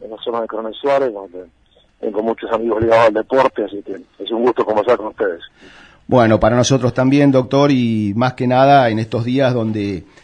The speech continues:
Speaker 2: eh, se ha hecho una bola de nieve este tema de la ivermectina, ¿no? Usted como investigador,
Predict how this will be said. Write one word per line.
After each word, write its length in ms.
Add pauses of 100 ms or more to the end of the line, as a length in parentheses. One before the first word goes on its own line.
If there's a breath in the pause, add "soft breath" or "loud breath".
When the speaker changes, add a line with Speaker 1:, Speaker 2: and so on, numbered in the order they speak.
(300 soft breath)
Speaker 2:
eh, 840 (360 soft breath)
se 220
ha 60
hecho 420
una 220
bola 220
de 100
nieve 300
este 160
tema 240
de 60
la 40
ivermectina, 720
¿no? 260
Usted 420
como 280
investigador, 840